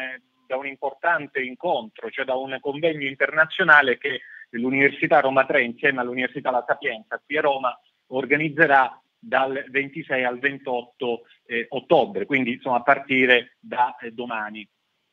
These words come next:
E, ehm, e proprio, eh, per questo motivo abbiamo, eh, coinvolto, eh, Luca Marcozzi, professore ordinario, eh, a Roma Tre, e, e poi insieme a lui sentiremo anche la voce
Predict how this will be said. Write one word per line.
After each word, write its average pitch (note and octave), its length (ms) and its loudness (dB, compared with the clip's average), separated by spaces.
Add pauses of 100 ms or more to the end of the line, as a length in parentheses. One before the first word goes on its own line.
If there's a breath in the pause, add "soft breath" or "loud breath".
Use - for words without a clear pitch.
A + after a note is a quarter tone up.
(420)
E, D3+ 160 -4
ehm, C3+ 560 -4
e - 140 0
proprio, D#3+ 420 4
eh, C#3 240 -6
per C#3+ 180 -4
questo E3+ 260 -4
motivo D3+ 320 0
abbiamo, C3+ 680 2 (160 loud breath)
eh, C3 220 -4
coinvolto, C#3 920 -2
eh, B2 160 -4
Luca C3+ 380 2
Marcozzi, C#3+ 840 -2
professore A#2+ 480 -4
ordinario, B2 720 0 (240 loud breath)
eh, A2 400 -2
a G#2 280 -14
Roma C#3+ 360 2
Tre, F3 460 4
e, F#3+ 280 0
e F#3 100 -6
poi D#3+ 480 0
insieme D#3+ 400 -4
a G3 40 -10
lui C#3+ 560 -4
sentiremo C#3+ 460 2
anche C#3 200 -2
la D#3+ 100 0
voce C#3 500 -2